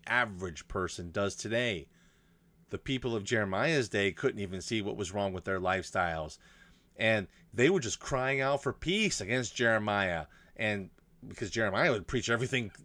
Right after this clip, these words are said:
everything to the contrary. He's preaching the judgment of God. And they're saying, "No, no, no, peace, peace. We don't want to hear judgment." The scripture then says that they weren't even ashamed or blushed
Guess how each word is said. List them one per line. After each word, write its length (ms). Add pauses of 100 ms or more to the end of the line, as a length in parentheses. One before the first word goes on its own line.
everything 460
to 200
the 120
contrary. 580
He's 120
preaching 420
the 160
judgment 500
of 140
God. 320
And 60
they're 120
saying, 280
"No, 260
no, 240
no, 340 (260)
peace, 400
peace. 280
We 100
don't 100
want 160
to 60
hear 320
judgment." 720 (1200)
The 80
scripture 420
then 200
says 320
that 200 (300)
they 200
weren't 200
even 200
ashamed 640
or 80
blushed 800